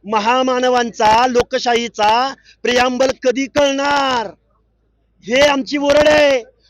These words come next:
अरे बिंढोक माणसांच्या, अशिक्षित माणसांच्या हातामध्ये या महाराष्ट्राच्या तिजोरीच्या चाव्या दिल्यावर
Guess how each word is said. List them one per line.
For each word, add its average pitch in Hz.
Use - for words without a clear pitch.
अरे 277
बिंढोक 269
माणसांच्या, 226
अशिक्षित 262
माणसांच्या 233
हातामध्ये 208
या 247
महाराष्ट्राच्या 240
तिजोरीच्या 226
चाव्या 208
दिल्यावर 196